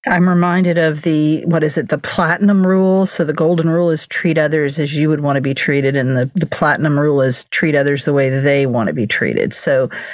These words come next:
communicating with them in, in the way that they hear it, rewarding them in a way that is rewarding to them. It's such an important thing to get out of your own head as a leader and actually ask the questions and listen to the answers.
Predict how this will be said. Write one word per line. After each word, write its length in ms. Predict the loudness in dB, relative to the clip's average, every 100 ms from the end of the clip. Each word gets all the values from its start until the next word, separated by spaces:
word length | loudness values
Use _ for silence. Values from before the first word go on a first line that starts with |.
| -10
communicating 800 | 0 2 4 2 0 -2 0 0
with 200 | 0 0
them 180 | -2 0
in, 120 | 0 0
in 160 | 0
the 80 | 2
way 220 | 4 2
that 240 | 2 0 -2
they 460 | -2 2 2 2 -2
hear 540 | -6 -2 0 2 0
it, 260 | -2 -6 -12 -8 -2
rewarding 680 | 2 4 4 2 2 2
them 160 | 2 2
in 80 | 0
a 80 | 2
way 260 | 2 2
that 260 | 2 0 0
is 220 | 0 0
rewarding 760 | 2 2 2 2 2 -2 -4 -6
to 280 | -4 0 0
them. 500 | 2 2 0 -2 -6 -6 -12 -20 _ _ _ _ _
It's 200 | -2 -2
such 400 | -2 -4 -2 -2 0
an 60 |
important 640 | 0 0 0 -2 -2 -4
thing 260 | -2 0 0
to 80 | 0
get 140 | 0
out 160 | 0 0
of 100 | -2
your 160 | -2
own 200 | 0 0
head 280 | -2 0 0
as 140 | 0 0
a 100 | 0
leader 460 | 0 0 0 -2
and 400 | -2 0 0 0 -2 -2
actually 520 | -2 -2 -2 0 0
ask 280 | 0 -2 -6
the 60 |
questions 600 | -4 -4 -4 -4 -4 -2
and 160 | 0 2
listen 320 | 2 0 -4
to 80 | -2
the 180 | -2 -2
answers. 560 | -2 -4 -4 -4 -6